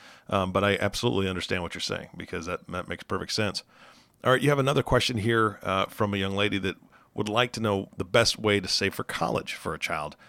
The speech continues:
Is the five twenty-nine really the best way to prepare?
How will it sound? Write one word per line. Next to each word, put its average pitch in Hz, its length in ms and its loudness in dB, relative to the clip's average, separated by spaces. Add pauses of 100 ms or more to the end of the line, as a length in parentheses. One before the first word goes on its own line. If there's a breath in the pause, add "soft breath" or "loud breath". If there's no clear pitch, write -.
(360 loud breath)
Is 151 240 4
the 131 60 0
five 113 200 4
twenty-nine 92 480 -2
really 95 220 2
the 85 100 -4
best 85 400 -2
way 80 260 -4
to - 120 -12
prepare? - 360 -6